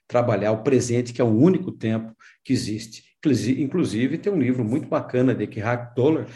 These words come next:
que fala aqui e agora. E o Christian, aproveitando isso, ele colocou pra gente uma tríade do tempo, onde nós precisamos olhar pro nosso tempo presente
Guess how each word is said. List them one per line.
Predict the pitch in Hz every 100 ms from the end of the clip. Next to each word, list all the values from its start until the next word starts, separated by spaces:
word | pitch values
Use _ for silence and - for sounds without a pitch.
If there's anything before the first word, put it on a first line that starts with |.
| - -
que |
fala | 127 123 117 110 -
aqui | 123 123 135 147 - -
e | 123
agora. | 143 123 107 92 - - _ - - - _ _ -
E | 254 277
o | 269 254 233 214 190
Christian, | 202 226 262 - 127 110 - _ _ _ -
aproveitando | 151 185 165 165 - 156 151 135
isso, | 214 - - -
ele | 156 202
colocou | 214 214 196 185 175
pra | 151
gente | 117 147 185 196
uma | 240
tríade | 254 196 233 233 127
do | 127 113 113
tempo, | 110 98 - _ _ _ _ _ _ _
onde | - 220 185 - - - _ _ _ _ -
nós | 135 175 175 - -
precisamos | 165 156 160 131 190 180
olhar | 165 143 139 135
pro | 135
nosso | 143 - 131 -
tempo | 151 185 190 -
presente | 120 110 110 170 190 - -